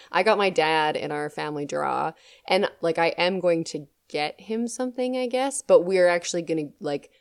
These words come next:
it's gonna be more of an experience. Like, me and him are gonna go and pick it out together and get that thing, like, together, me and him. And we're gonna spend, like, Emily dad time. And that's,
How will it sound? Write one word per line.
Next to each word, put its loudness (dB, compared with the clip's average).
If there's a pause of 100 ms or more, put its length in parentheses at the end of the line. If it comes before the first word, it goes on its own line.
it's 4
gonna 6
be 2
more 8
of 6
an 2
experience. -2
Like, -4
me -2
and -2
him -6
are -8
gonna -6
go -2
and -8
pick -16
it -6
out -8
together -8 (240)
and -4
get -8
that -8 (380)
thing, -6 (300)
like, -6
together, -2
me 0
and -2
him. -6
And -8
we're -6
gonna -4
spend, -4
like, -4 (140)
Emily 2
dad 2
time. -4 (460)
And -6 (220)
that's, -8